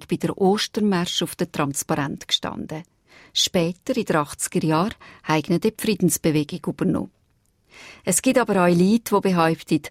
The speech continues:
Friede, Freude, Eierkuchen sei älter und käme aus der Zeit vom Ende vom Zweiten Weltkrieg. Dort hat man in verschiedenen Regionen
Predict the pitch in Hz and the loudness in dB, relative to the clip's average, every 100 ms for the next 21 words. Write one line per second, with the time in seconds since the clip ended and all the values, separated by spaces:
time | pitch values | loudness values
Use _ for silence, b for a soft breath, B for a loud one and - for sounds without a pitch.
0 | B B - - 185 185 190 - 170 185 | B B -8 2 4 4 2 4 2 2
1 | 180 175 202 220 - 202 190 196 180 B | 0 2 2 0 2 2 4 2 2 B
2 | B - 165 165 170 233 - 240 208 - | B 0 2 2 2 0 0 2 2 0
3 | 175 170 160 - 147 - - 208 233 - | 2 4 2 0 -6 -4 -2 0 -2 0
4 | 160 147 147 160 170 185 - 180 170 - | 2 2 0 -6 0 0 2 0 -2 -2
5 | 185 170 156 147 - 180 - - _ _ | 0 0 0 -6 -10 -8 -10 -14 _ _
6 | B B B B B - 202 254 240 208 | B B B B B 2 4 4 -4 -4
7 | 185 170 156 - 175 226 247 226 180 160 | 0 2 2 0 0 2 2 2 2 2
8 | 175 156 175 202 | 2 2 4 2